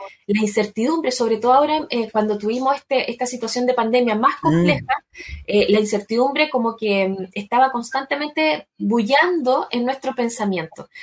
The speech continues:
Speaker 1: Y una técnica que ayuda mucho, eh, de mindfulness, eh, a mí me gusta llamarle anclar tierra, y que permite, eh, dejar de prestar atención en lo que no sabemos que va a suceder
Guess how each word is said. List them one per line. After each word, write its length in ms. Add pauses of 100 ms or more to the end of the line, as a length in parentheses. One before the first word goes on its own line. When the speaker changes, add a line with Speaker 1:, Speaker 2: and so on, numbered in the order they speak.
(600)
Speaker 1:
Y 160
una 200
técnica 720
que 100
ayuda 300
mucho, 500 (140)
eh, 180
de 120
mindfulness, 880
eh, 160
a 80
mí 140
me 80
gusta 240
llamarle 460
anclar 580
tierra, 440 (280)
y 140
que 100
permite, 640 (560)
eh, 960
dejar 400
de 80
prestar 380
atención 640
en 180
lo 120
que 80
no 160
sabemos 420
que 140
va 60
a 40
suceder 600